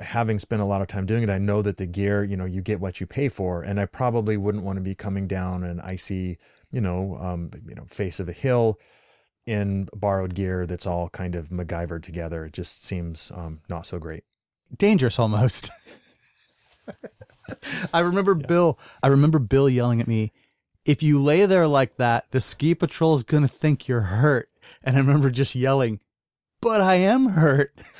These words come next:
Speaker 1: It was kinda like being, uh, at Chad Mork's half pipe. You fall, and the rule was, um,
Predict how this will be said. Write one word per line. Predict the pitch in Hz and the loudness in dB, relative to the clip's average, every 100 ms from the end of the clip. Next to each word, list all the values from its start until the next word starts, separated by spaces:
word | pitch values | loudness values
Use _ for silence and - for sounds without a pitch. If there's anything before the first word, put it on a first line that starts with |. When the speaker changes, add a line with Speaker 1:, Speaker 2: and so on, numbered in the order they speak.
| - - - | -20 -20 -2
Speaker 1:
It | 131 | 0
was | 120 | 2
kinda | 151 156 | 2 4
like | 139 139 | 4 2
being, | 135 131 123 120 | 2 2 2 -2
uh, | 120 117 120 | 0 0 2
at | 113 | 0
Chad | - 117 | 2 2
Mork's | 113 110 - - - - | 2 0 -2 -10 -12 -8
half | - 110 - | -2 -2 -2
pipe. | 101 90 | -4 -2
You | 104 | -4
fall, | - 151 143 113 | 0 4 4 4
and | 113 120 | 2 0
the | |
rule | 110 135 147 | 2 4 4
was, | 123 113 107 101 - _ - - _ | 4 2 2 0 -8 _ -20 -20 _
um, | 120 110 98 90 | 0 0 0 -4